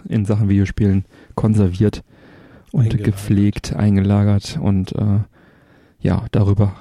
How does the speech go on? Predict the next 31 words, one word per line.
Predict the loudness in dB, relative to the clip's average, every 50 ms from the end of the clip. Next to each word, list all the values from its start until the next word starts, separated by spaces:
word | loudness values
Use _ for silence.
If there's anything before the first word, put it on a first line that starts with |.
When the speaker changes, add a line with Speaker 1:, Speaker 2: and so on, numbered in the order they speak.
| -18 -10 -4
Speaker 1:
haben | -2 0 2 2
wir | 2 2 2 0 0 -2
mit | -2 -2
ihm | 0 -2
gesprochen. | -2 -2 -4 -4 -2 0 2 4 2 2 0 -4 _ -20 -20 -20 -20 _ _ _ _ _ _ _ _ -20 _ -20 -18 -18
Es | -14 -6 -4
war | -4 -4 -2
ein | -2 -4 -4 -4 -4 -4
sehr | -4 -2 0 0 0 0
schönes | 0 0 2 4 4 2 2 0 -4
Interview, | -6 -2 0 0 0 2 2 2 2 0 -2 _ -20 -20 -20 -20 -20 -20 -14 -8
ein | -4
sehr | -2 -2
schöner | -2 0 0 0 0
Tag, | 0 0 -2 0
den | 0 0
wir | 2 2
da | 2 0 0
verbracht | 0 0 2 2 2 0 2 2
haben | 2 2 2
mit | 0 0
ihm. | 0 0 0 0 -2 -4 -8 _ _ _ -12 -8
Ja, | -8 -8 -8 -8 -10 -6 -2
die, | -2 0 0 -2 -4 -4
das | -8 -8 -10
ist | -10 -6
die | -2
Langfassung | -2 0 0 0 -2 -2 -2 -2 -4
vom | -4 -4 -4
Interview. | -2 -2 -2 0 0 0 0 0 -2 _ _ _ _ _ -20 -20 -20 -20 -20 _ _ _ _ _ _ _ -14
Da | -10 -8 -8 -8 -10 -12